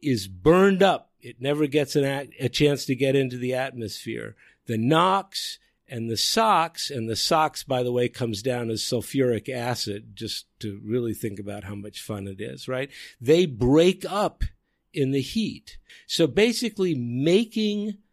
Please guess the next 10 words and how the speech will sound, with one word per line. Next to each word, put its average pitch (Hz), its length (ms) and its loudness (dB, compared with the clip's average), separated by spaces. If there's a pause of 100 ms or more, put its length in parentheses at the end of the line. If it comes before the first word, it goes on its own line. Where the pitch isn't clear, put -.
(180)
biochar 127 1000 0
out 139 220 4
of - 160 -6
crop 131 340 0
waste 123 340 -4
instead 123 460 -4
of 98 300 -8
burning 156 400 2
it 113 200 -6 (160)
eliminates 151 1300 2